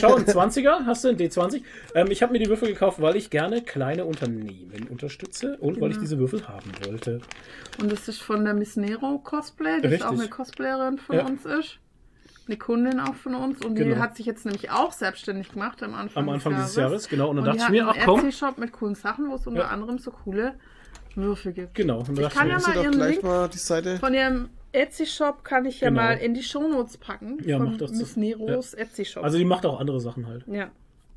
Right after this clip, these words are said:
Speaker 1: Ja, genau. Und dann dachte ich mir, „Ja, unterstützen wir doch mal.“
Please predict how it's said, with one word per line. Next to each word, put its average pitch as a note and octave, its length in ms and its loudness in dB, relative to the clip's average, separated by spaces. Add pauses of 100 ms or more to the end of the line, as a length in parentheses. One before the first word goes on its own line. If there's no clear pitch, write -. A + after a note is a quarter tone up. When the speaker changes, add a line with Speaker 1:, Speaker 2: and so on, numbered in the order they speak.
(560)
Speaker 1:
Ja, F#3+ 240 2
genau. F3+ 220 2
Und C#3+ 80 -2
dann C#3+ 100 0
dachte D3 140 -2
ich - 40 -4
mir, D#3 220 2
„Ja, F#3 200 2 (540)
unterstützen E3 500 0
wir C#3 40 0
doch B2 140 -2
mal.“ A2 200 -8